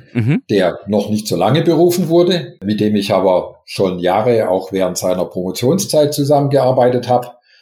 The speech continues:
Speaker 2: Und dann haben wir Doktoranden und natürlich Studierende.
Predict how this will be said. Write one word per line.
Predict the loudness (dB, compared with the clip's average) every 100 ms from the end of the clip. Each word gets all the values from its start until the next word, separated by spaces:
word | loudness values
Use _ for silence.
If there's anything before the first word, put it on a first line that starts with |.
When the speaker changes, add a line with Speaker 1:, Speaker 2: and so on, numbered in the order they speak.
| -8
Speaker 2:
Und | 0
dann | 2 2
haben | 4 4
wir | 4 0 -2
Doktoranden | 0 2 2 2 2 0 -2 -2 -8 _ _ -4
und | 0
natürlich | 0 2 2 2 0 -8 -16
Studierende. | -4 -2 2 2 2 0 -2 -6